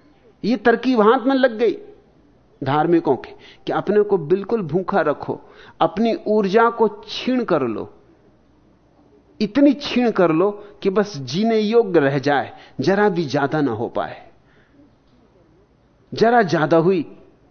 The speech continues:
तो फिर खतरा है, फिर वासना उभर सकती। मगर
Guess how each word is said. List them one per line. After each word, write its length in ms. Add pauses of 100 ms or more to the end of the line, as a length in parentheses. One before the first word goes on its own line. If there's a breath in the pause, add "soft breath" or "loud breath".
(360)
तो 320
फिर 220 (340)
खतरा 280
है, 280 (540 soft breath)
फिर 200
वासना 460 (600)
उभर 240
सकती। 480 (600 soft breath)
मगर 260